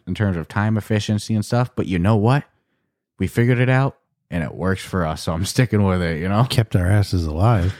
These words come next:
Speaker 1: Hell yeah. We're getting better. We're getting better and better.
Speaker 2: Yeah,
Speaker 1: So.
Speaker 2: it's, it's, and it's a big map.
Speaker 1: You know
Speaker 2: It's not the smallest map in the world.
Speaker 1: One more thing to say right before, and then we'll take our, our break and we'll give our final thoughts and rating. It reminds me a lot of Call of Duty Zombies.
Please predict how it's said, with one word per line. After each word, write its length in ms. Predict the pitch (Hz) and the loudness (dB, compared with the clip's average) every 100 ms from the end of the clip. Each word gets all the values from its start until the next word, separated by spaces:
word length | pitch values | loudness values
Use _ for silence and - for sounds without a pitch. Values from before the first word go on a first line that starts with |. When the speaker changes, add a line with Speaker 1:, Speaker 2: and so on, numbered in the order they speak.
| _ _ | _ _
Speaker 1:
Hell 180 | 135 170 | 0 2
yeah. 220 | 117 82 | 0 0
We're 140 | 107 | 0
getting 200 | 147 196 | 0 2
better. 380 | 190 180 151 147 _ _ | 2 2 2 -2 _ _
We're 80 | 135 | -4
getting 200 | 135 127 | -2 0
better 220 | 131 135 147 | 0 2 2
and 120 | 143 | 2
better. 320 | 113 82 78 _ _ _ _ _ _ _ _ _ _ | 2 0 -4 _ _ _ _ _ _ _ _ _ _
Speaker 2:
Yeah, 360 | 82 82 80 | 0 0 0
Speaker 1:
So. 20 | 80 | 0
Speaker 2:
it's, 300 | 98 104 - | -2 -2 -2
it's, 420 | 92 98 - - _ | 0 0 -2 -20 _
and 120 | 87 | 0
it's 180 | 98 - | 0 2
a 60 | 90 | -2
big 320 | 82 82 82 | 0 -2 -2
map. 300 | 76 76 - _ _ _ | -4 -4 -6 _ _ _
Speaker 1:
You 80 | 123 | 2
know 60 | 143 | 2
Speaker 2:
It's 80 | 104 | 4
not 200 | 98 - | 2 0
the 120 | 90 | -6
smallest 500 | - 85 85 80 - | -2 -2 -2 -2 -4
map 280 | 78 76 78 | -4 -4 -4
in 80 | |
the 60 | 73 | -4
world. 280 | 80 85 85 - _ - | -4 -4 -6 -10 _ -2
Speaker 1:
One 180 | 120 151 | 2 4
more 160 | 147 | 2
thing 180 | 143 143 | 2 0
to 80 | 131 | 0
say 180 | 139 120 | 0 2
right 160 | 120 | 2
before, 320 | 117 - 120 | -2 0 2
and 80 | 113 | 4
then 80 | 110 | 4
we'll 100 | 107 | 2
take 180 | 110 104 | 2 2
our, 280 | 104 107 - - | 2 2 -2 -4
our 440 | 98 95 95 98 - _ _ _ _ _ _ | -2 0 0 -4 -10 _ _ _ _ _ _
break 280 | - 143 104 | 2 2 4
and 80 | 110 | 2
we'll 100 | 90 | 2
give 200 | 90 98 | 2 0
our 80 | 92 | 0
final 260 | 85 92 92 | 2 2 2
thoughts 300 | 90 92 - | 0 -2 0
and 80 | 85 | 0
rating. 280 | 104 120 127 | 2 2 2
It 40 | 104 | 2
reminds 440 | 101 107 117 113 | 2 4 2 2
me 100 | 113 | 2
a 80 | 95 | 2
lot 280 | 92 95 - | 2 -2 -2
of 240 | 80 73 | -6 -8
Call 280 | - 101 104 | -2 0 2
of 100 | 90 | 2
Duty 300 | 92 90 80 | 0 0 0
Zombies. 640 | 78 73 76 71 69 - | 0 -2 -2 -4 -8 -12